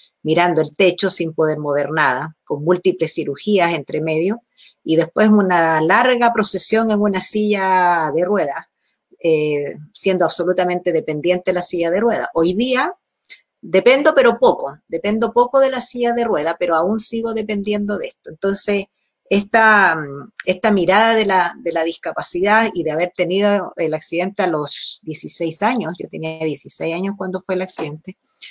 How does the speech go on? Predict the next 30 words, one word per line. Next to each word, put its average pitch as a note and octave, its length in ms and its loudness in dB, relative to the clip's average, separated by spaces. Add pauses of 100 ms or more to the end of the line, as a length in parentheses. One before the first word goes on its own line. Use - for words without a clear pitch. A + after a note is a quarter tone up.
(460)
me, F3+ 600 6
me F#3 160 4
permitió G3 440 4
ver C4+ 200 4
las G3+ 160 2
dos A#3 120 2
realidades, G#3+ 520 2
¿no? G3+ 240 -8 (100)
En E3+ 160 -6
el E3+ 100 -4
mundo A#3 320 0
cuando G3 360 0
uno A3+ 260 0
está A3+ 580 0
sin G3 300 -6
ningún F#3+ 340 -4
tipo G#3 220 -2
de G3+ 40 0
discapacidad F#3+ 680 -4
y E3+ 80 -2
además E3+ 380 0
cuando D#3 260 -2
no E3+ 160 -4
conoces F3 800 -2
a D#3+ 80 2
alguien F#3 220 -2
cercano F#3 480 -2
con G3 120 -2
la F#3 120 -2
discapacidad, G3+ 640 -2